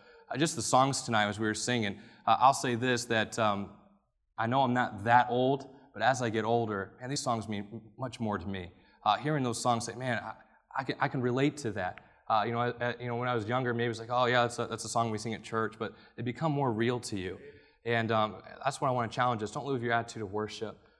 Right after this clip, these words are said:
I don't know what you're going through, but God's got a plan. God's got a plan.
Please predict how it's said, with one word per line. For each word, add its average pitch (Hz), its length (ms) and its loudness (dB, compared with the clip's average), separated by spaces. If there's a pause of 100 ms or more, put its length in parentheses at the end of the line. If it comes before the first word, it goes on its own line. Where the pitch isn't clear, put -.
I 135 60 -4
don't 147 60 -2
know 143 40 2
what 135 140 -2
you're 123 80 0
going 120 280 0
through, 107 300 -4
but 104 260 -4 (240)
God's 123 260 -2
got 127 120 0
a 113 40 -6
plan. 104 320 -8 (260)
God's 120 160 -6
got 120 160 0
a 117 40 -2
plan. 104 320 -2